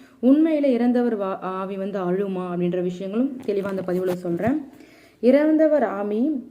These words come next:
உடலை விட்டு உயிர் பிரியுது இல்லைங்களா? பிரிஞ்ச பிறகு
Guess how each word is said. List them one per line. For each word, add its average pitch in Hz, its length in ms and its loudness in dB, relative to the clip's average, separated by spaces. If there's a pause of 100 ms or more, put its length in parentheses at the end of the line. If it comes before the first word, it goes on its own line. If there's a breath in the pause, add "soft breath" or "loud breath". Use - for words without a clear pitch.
(200 loud breath)
உடலை 269 340 4
விட்டு 226 320 0
உயிர் 226 240 0
பிரியுது 208 380 -2
இல்லைங்களா? 185 320 -2 (160)
பிரிஞ்ச 247 340 6
பிறகு 185 440 -2